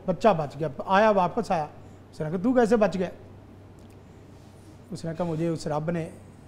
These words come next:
बचाया है।" फिर उसके बाद समंदर के सुपुर्द उसको कहा गया कि इसको समंदर की लहरों में जाके गर्क कर दो, डुबो दो। वहाँ भी उसने जिस वक्त देखा कि बिल्कुल दरमियान में इस तरह कश्ती गई,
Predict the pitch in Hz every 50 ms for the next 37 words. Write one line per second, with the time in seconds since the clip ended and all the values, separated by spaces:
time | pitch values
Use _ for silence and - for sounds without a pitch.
0 | - - - - - - 147 165 - 175 160 147 139 135 127 131 - - - -
1 | - - - - - - - - - - - - - - 175 247 269 254 - -
2 | 254 220 233 220 220 220 - - 196 202 226 220 202 240 240 233 - 220 - -
3 | 190 214 208 185 214 202 - - 214 180 - 196 185 185 180 196 175 - 185 175
4 | - - 196 175 - 175 165 170 170 190 196 - - 185 170 180 185 196 220 208
5 | 196 185 160 170 165 160 - 190 175 185 - - - - - - - - - 156
6 | 196 196 180 - 170 151 143 143 165 151 143 160 160 185 180 165 147 147 - -
7 | - - - - - - - - - - - - 196 240 208 240 302 285 294 285
8 | 285 - - 269 269 269 214 247 - - 254 247 - 240 190 185 202 208 208 226
9 | - 196 - 226 175 160 156 151 151 160 180 175 170 233 254 247 254 247 240 247
10 | - 247 233 185 165 175 175 180 190 202 214 226 233 226 226 220 196 - - 220
11 | 220 202 208 - 208 - - - 226 208 160 196 226 240 208